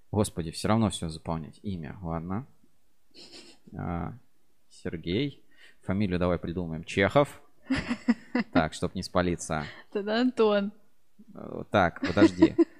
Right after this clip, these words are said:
Speaker 1: А, А точка Чехов. Какой-нибудь такой придумаем.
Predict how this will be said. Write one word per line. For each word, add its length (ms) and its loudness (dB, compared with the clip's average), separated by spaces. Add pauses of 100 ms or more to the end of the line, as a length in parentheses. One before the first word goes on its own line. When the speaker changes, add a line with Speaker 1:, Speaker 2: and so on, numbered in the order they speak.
(420)
Speaker 1:
А, 540 -2 (1040)
А 400 4 (840)
точка 680 -4 (800)
Чехов. 480 0 (380)
Какой-нибудь 320 -8
такой 280 -2
придумаем. 520 -4